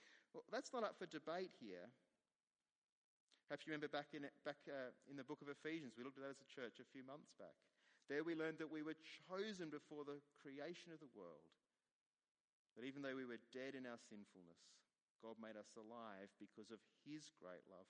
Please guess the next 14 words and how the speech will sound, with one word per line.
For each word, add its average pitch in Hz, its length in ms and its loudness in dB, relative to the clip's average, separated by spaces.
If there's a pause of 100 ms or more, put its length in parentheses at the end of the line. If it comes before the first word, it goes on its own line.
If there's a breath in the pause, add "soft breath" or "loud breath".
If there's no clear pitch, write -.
for 107 160 -8
us. - 540 -16 (1400)
And 123 160 -16
back 160 280 -2
in 151 180 -2
John, 101 440 -2 (380 loud breath)
we 151 240 2 (160)
have 143 200 -4
been 123 220 0
chosen 170 960 -4 (300 loud breath)
and 131 180 0
appointed 185 640 -2
to 131 100 -2
bear 123 260 2